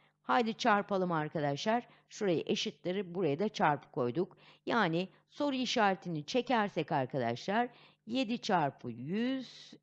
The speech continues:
x bölü dört oldu. Sadeleştirdim, yirmi beş x dedim burada ve yetmi-,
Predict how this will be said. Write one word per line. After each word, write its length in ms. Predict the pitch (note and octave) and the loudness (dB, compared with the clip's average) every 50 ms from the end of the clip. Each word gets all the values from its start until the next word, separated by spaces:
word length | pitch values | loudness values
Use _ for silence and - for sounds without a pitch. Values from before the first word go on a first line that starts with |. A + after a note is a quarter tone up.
| _ _ - | _ _ -6
x 460 | A#3 B3+ C4 A#3 - - - - - - - | -4 -4 -4 -4 -6 -12 -20 -20 -20 -20 -10
bölü 480 | F3+ F3 A3+ A#3 A3 G#3 G#3+ A3+ A#3 - - _ _ _ _ _ - | -2 2 2 4 4 4 2 0 -2 -4 -8 _ _ _ _ _ 2
dört 300 | F3+ A3 F#3+ D#3+ - - | 4 4 4 4 2 -2
oldu. 420 | D3+ B2 A2+ A2 G#2+ E3 G3 G#3+ - - - - - _ _ _ | -2 -2 -2 -2 0 0 -2 -2 -2 -8 -20 -20 -20 _ _ _
Sadeleştirdim, 1000 | - - C4+ B3 F#3+ G3+ F3+ E3+ D#3 C#3+ - - - D3 B2+ A2 G2+ A2 G2+ F2+ | 2 4 4 6 4 4 2 2 0 0 -2 -6 -6 -6 -6 -4 -4 -6 -6 -6
yirmi 540 | G2+ A#2+ D3+ F3+ A#3 C4 A#3 B3 A#3+ A#3+ G3 | -8 -6 -4 0 0 0 2 2 0 2 2
beş 580 | A#3+ A#3 A#3 A3+ - - - - - - - _ _ _ _ _ _ _ _ _ _ _ _ _ _ _ _ _ _ _ _ _ - | 2 2 2 0 0 -2 -4 -4 -6 -8 -12 _ _ _ _ _ _ _ _ _ _ _ _ _ _ _ _ _ _ _ _ _ -4
x 320 | G#3 G3 - - - - _ | -4 -4 -4 -8 -18 -8 _
dedim 360 | - D#3 C#3 C#3 B2+ B2+ C3 | -2 -2 0 0 -2 -2 -2
burada 420 | E3 A3 A#3+ G3+ F3+ G#3 A3 A3+ A3+ - - - - - _ - | -2 -2 -2 0 2 2 0 0 -2 -6 -14 -20 -20 -20 _ 0
ve 80 | - G3+ | 2 2
yetmi-, 720 | F#3 F3+ D#3 F3 A#3+ C4 C4 - - A3+ A3+ - - | 2 2 2 0 0 0 0 -2 -4 -4 -4 -4 -4